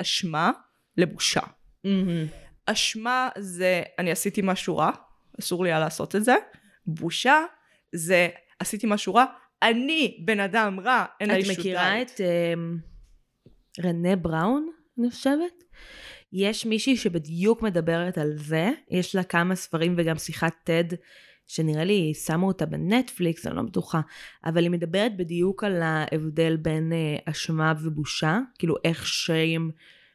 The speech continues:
Speaker 2: מוביל אותנו בחיים, והיא מדהימה. כאילו,
Speaker 1: נייס.
Speaker 2: ממש ממליצה להקשיב לספרים שלה.
Speaker 1: נייס.
Speaker 2: אני הקשבתי באודיובוק, בגלל זה אני אומרת להקשיב, אפשר גם לקרוא.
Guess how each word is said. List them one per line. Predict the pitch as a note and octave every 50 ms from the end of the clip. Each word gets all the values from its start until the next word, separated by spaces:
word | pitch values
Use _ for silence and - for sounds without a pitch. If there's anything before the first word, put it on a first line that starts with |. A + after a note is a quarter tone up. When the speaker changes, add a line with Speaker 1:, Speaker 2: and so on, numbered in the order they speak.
| _ _ D#3+
Speaker 2:
מוביל | D#3+ D#3 D#3 C#3 E3 D#3+ D#3+ D#3+
אותנו | D#3+ - D#3 D3+ D3 D3+
בחיים, | D3+ - - D#3 D3+ D#3 F#3+ G#3+ G3
והיא | D#3 - - _ - - D3 D#3 B2 -
מדהימה. | - D#3 D#3 D3 D3 D3 D3+ D3+ C#3 D3 - - _ _ _ _ -
כאילו, | - D#3+ D3+ F3
Speaker 1:
נייס. | D#3 D3
Speaker 2:
ממש | D3+ D3+ D3 - -
ממליצה | E3 D#3+ D3+ D3 D3+ - - - -
להקשיב | - D3 C#3+ - - - D#3 D3+
לספרים | D#3 D3+ D3 - - - D#3+ D#3+ D3+ D#3 D#3 D3
שלה. | - - E3+ D#3 D#3 - - _ _ _
Speaker 1:
נייס. | - D#3+ D#3 C#3+ B2+ C#3+ -
Speaker 2:
אני | F3+ G3 F#3+
הקשבתי | F#3 G3 - - F3 D3+ - E3
באודיובוק, | D#3+ D#3 D3 D3+ D#3 D3 C#3 C#3+ C#3+ C#3 -
בגלל | - G3 F#3+ G#3+ F3
זה | F3 E3+
אני | E3+
אומרת | E3+ E3 D#3+ - E3
להקשיב, | D3 D3 - - D#3
אפשר | C#3 - - E3+ E3
גם | F3 E3 E3+ D3
לקרוא. | C#3+ - - D3+ D3